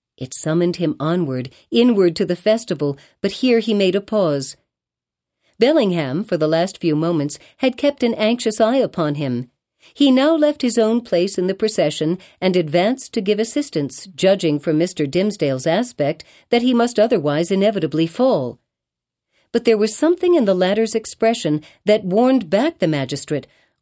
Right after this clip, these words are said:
although a man not readily obeying the vague intimations that passed from one spirit to another. The crowd, meanwhile,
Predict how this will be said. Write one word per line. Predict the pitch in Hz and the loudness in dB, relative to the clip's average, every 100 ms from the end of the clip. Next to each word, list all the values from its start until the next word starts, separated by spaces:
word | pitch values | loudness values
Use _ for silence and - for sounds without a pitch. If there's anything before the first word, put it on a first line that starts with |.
| - | -2
although | 165 156 151 | 0 2 0
a | 147 | 2
man | 165 165 151 | 2 2 2
not | 160 165 156 | 2 0 0
readily | 147 196 170 151 | 0 2 2 2
obeying | 143 139 170 185 156 | 0 2 2 2 2
the | 143 139 | 0 0
vague | 170 180 165 | 2 2 2
intimations | 165 170 156 170 214 139 135 139 | 0 0 0 0 -2 -4 -4 -2
that | 139 127 | -4 -4
passed | 208 170 156 - | -2 -2 -2 -4
from | 151 151 | -2 0
one | 170 151 | 0 0
spirit | - 208 170 143 | -2 -2 0 -2
to | - 151 | -4 -2
another. | 139 185 143 139 - _ _ _ _ _ _ _ _ _ _ | 0 0 -2 -6 -10 _ _ _ _ _ _ _ _ _ _
The | 131 | -16
crowd, | - 160 160 180 175 | -8 -2 0 0 0
meanwhile, | 170 214 170 139 123 147 | 0 0 -2 -2 -2 -6